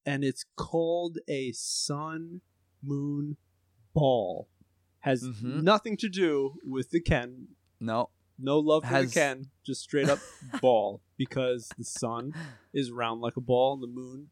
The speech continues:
Speaker 1: is round like a ball.
Speaker 2: Yeah.
Speaker 1: Why was it named that?
Speaker 2: I don't know, man. I
Speaker 1: That
Speaker 2: couldn't tell you.
Speaker 1: is pretty weird. In
Speaker 2: It is.
Speaker 1: nineteen nineteen,
Speaker 2: Yeah.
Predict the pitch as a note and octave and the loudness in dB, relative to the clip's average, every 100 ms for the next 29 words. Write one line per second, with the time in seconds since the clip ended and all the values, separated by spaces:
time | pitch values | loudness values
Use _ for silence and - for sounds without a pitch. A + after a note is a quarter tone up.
0 | _ _ _ C3 A2+ A2+ A2 G#2 A2 B2 | _ _ _ -16 -14 -6 -6 -4 -6 -10
1 | _ G#2+ A2+ A2 F#2+ - _ _ _ _ | _ -10 -10 -6 -4 -4 _ _ _ _
2 | _ _ _ _ _ _ _ _ _ _ | _ _ _ _ _ _ _ _ _ _
3 | _ _ _ _ _ _ _ G#2 G2 A2+ | _ _ _ _ _ _ _ -8 0 0
4 | - - D3 D3 F#3+ A3 B3 C#4 C#4 _ | -2 -12 -2 2 4 2 2 0 -2 _
5 | _ _ _ _ - D#3 F3 F3 D#3 D3+ | _ _ _ _ 4 8 8 6 0 0
6 | D#3 A3+ C4 F3 A2 G#2 - _ _ _ | 4 6 4 2 -2 -6 -8 _ _ _
7 | _ _ _ _ _ _ - A2+ C#3 D3 | _ _ _ _ _ _ -6 -2 0 2
8 | C3+ C3 F#2+ E2+ F#2 - _ _ - G2 | 2 0 -2 -6 -10 -14 _ _ -6 6
9 | D#3+ G3 A#2 G#2+ F#2+ - - - F3+ - | 6 6 0 -2 -2 -2 -6 6 6 6
10 | - F#3 F3 F#3+ E3 A2 - _ _ D3+ | 4 4 4 4 6 4 -2 _ _ 0
11 | C#3+ C#3+ E3 G#3 E3 C#3+ G#3+ A#3+ A#3 G#3 | 0 2 4 4 4 4 4 4 0 0
12 | F3 E3+ F#3+ G3+ - G3 E3 A#2 G#2 _ | 2 2 2 -2 -2 2 2 0 -6 _
13 | _ _ _ _ _ _ A2 G2+ A#2 | _ _ _ _ _ _ -8 -4 -4